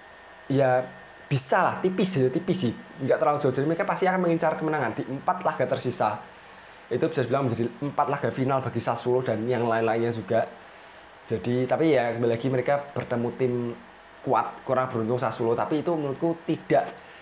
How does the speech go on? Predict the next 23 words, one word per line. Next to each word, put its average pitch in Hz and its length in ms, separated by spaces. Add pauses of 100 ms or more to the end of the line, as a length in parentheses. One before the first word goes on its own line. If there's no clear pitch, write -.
(200)
tidak 131 320
menjadi 127 240
alasan. 120 320
Mereka 123 160
pasti 131 240
akan 135 160
berjuang 131 480
di 113 80
sini. 113 240 (160)
Dan - 80
aku 113 160
akan 123 160
lihat, 117 160 (640)
eh, 113 400
itunya 113 240
dulu, 104 160
teman-teman, 110 400
untuk 98 240
scoutingnya 107 960
ada 101 240
siapa 98 320
aja 98 160
dari 95 160